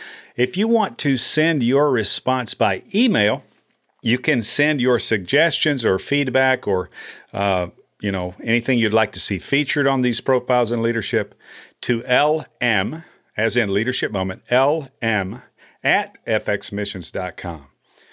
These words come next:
Once again, that's L M at F X missions dot com. Or if you prefer the Facebook route, just go to facebook dot com slash leaders moment. And there are some polls there. Take a look at our pictures.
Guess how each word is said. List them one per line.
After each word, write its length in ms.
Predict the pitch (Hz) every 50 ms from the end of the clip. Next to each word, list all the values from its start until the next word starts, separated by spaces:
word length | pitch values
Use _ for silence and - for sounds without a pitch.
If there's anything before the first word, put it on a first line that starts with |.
| - - _ _ _ _
Once 220 | - 110 113 - 123
again, 200 | 107 117 113 104
that's 240 | 107 101 - - _ -
L 340 | 135 131 139 143 151 156 - -
M 440 | 120 113 110 104 98 113 127 120 - _ _ _ _ _ -
at 220 | - 107 104 98 123
F 200 | 117 117 - 104
X 200 | 104 98 - -
missions 320 | 98 95 - - 95 80
dot 240 | 85 90 90 85 -
com. 300 | - 85 78 80 82 - _ _ _ _ - - - - - _ -
Or 200 | 139 143 196 220
if 140 | 202 196 -
you 80 | 175 160
prefer 340 | - - 131 120 135 147 147
the 80 | 117
Facebook 540 | 104 - 139 139 135 - - - 127 - -
route, 320 | 113 110 120 123 127 120
just 220 | - - 123 - -
go 160 | - 120 113
to 180 | 110 107 95 - _ _ _ _
facebook 380 | - 110 117 - - - 147 120
dot 180 | 117 117 110 -
com 300 | - 104 98 98 95 -
slash 580 | - - - 131 131 135 139 131 - - - - _ -
leaders 720 | 101 104 110 113 117 131 143 143 135 123 - - - - _ _ _ _
moment. 600 | - 101 101 117 117 110 95 90 92 101 - - - _ _ - - - - - - _ -
And 140 | 101 101 95
there 120 | 104 104
are 40 | 104
some 220 | 98 - 101 95 -
polls 400 | - 104 95 95 98 95 - -
there. 180 | 98 95 101
Take 300 | 101 - - 170 170 -
a 40 | 175
look 220 | 156 139 127 -
at 60 | 123 107
our 100 | 104 101
pictures. 600 | - - 147 123 120 - - 156 143 135 120 -